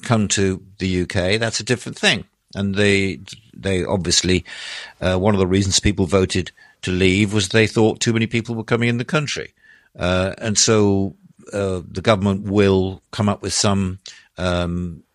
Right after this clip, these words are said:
scheme which says the people we want can come in, uh, but you have to have skills or you have to be in the job categories we need.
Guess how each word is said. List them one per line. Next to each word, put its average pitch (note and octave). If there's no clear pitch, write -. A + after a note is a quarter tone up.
scheme G2
which G2+
says G#2
the F#2
people G#2+
we G2
want G#2
can F#2+
come G#2
in, G2+
uh, G#2
but A2
you A2+
have A2+
to G#2+
have G#2+
skills A2
or F#2+
you F#2+
have G2+
to -
be G2+
in G2
the G2
job G#2
categories G2+
we A2+
need. A#2+